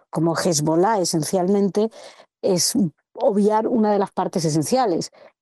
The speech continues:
Estamos asistiendo, insisto, a análisis ideológicos, pero que dejan de lado las realidades también militares.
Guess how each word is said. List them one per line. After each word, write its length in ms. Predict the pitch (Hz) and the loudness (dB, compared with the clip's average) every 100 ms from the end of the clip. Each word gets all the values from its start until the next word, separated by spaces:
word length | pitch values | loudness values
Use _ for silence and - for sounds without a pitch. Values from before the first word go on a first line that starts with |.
| _ - | _ -8
Estamos 420 | 214 247 233 247 | -4 -2 -2 0
asistiendo, 520 | 240 233 - 247 240 | 0 0 0 0 2
insisto, 460 | 226 - 254 - 196 | 2 0 -2 -2 -4
a 300 | - 196 165 | -2 -2 0
análisis 800 | 170 208 233 240 220 240 233 - | 2 2 2 2 0 0 0 -2
ideológicos, 1120 | 311 190 185 180 202 240 - 262 - 285 330 - - - | -2 2 4 4 2 2 0 -2 0 -2 -2 -12 -20 -6
pero 200 | 196 180 | -2 0
que 100 | 180 | 2
dejan 300 | 175 - 226 | 0 0 0
de 100 | 233 | 2
lado 420 | 220 208 214 269 - | 2 2 2 0 0
las 200 | 196 160 | 0 0
realidades 540 | 180 156 160 175 226 | 2 2 2 2 -2
también 480 | - 202 180 226 285 - | -2 0 2 2 0 0
militares. 840 | 175 147 139 180 247 220 147 | 0 2 0 0 -2 -2 -4